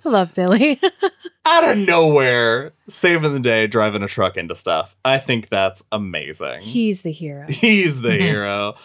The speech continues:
Speaker 2: But the distraction breaks that spell long enough for him to see that it's Abra that he's choking. And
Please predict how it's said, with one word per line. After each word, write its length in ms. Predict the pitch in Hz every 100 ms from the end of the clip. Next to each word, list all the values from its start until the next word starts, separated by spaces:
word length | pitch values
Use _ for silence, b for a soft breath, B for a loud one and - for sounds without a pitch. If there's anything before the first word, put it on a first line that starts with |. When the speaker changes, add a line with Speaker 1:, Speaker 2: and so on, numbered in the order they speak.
| B
Speaker 2:
But 120 | 160 156
the 100 | 160
distraction 960 | 151 - 165 147 147 156 139 131 127
breaks 400 | 120 123 123 -
that 420 | - 113 104 - -
spell 400 | - 123 117 110
long 220 | 107 104
enough 200 | 101 -
for 120 | 101
him 180 | 110 104
to 100 | 95
see 240 | - 104
that 140 | 95 95
it's 140 | -
Abra 360 | 98 95 92 95
that 140 | 92 95
he's 200 | 92 -
choking. 640 | 92 87 - 90 87 98 b b b 107
And 640 | 104 98 95 90 87 -